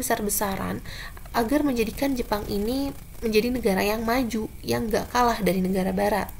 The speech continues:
Nah, revolusi atau perubahan yang dilakukan Kaisar Meiji dinamakan dengan Restorasi Meiji. Restorasi Meiji sendiri dibuat pada tahun delapan belas enam puluh tujuh, di mana Restorasi Meiji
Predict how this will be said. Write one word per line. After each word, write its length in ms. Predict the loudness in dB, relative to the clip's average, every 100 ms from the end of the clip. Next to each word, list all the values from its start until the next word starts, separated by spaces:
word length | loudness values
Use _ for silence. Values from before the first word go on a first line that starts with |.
| -12 -12 -12 -12 -14 -14 0
Nah, 80 | 2
revolusi 800 | 4 2 2 4 2 0 -2 -4
atau 320 | -4 0 -2
perubahan 560 | 0 0 4 4 4 2
yang 160 | 2
dilakukan 480 | 2 0 -2 -2 -2
Kaisar 320 | -2 -2 -2
Meiji 480 | -2 -2 -2 -4 -4 -6 -10 -10 0
dinamakan 640 | 4 4 4 0 -2 -2 -2
dengan 480 | -2 0 0 -2 0
Restorasi 960 | 2 2 2 0 2 2 0 0 0 0
Meiji. 640 | 0 0 0 -2 -4 -4 -6 -10 -10 -10 -10 -12 -12 -10 -10 -10 -12 -2
Restorasi 480 | 2 4 6 4 4
Meiji 320 | 2 2 0
sendiri 320 | 2 2 4
dibuat 480 | 4 2 2 0 2
pada 160 | 0 0
tahun 240 | 0 0
delapan 240 | 0 0 0
belas 240 | 0 -2 -4
enam 160 | -4 -4
puluh 520 | -2 0 0 0 -4 -6 -4 -4 -2
tujuh, 320 | -2 0 0 -2 -12 -14 -14 -12 -12 -4
di 80 |
mana 320 | 2 2 2 2
Restorasi 480 | 2 2 0 0
Meiji 400 | -2 0 0 -2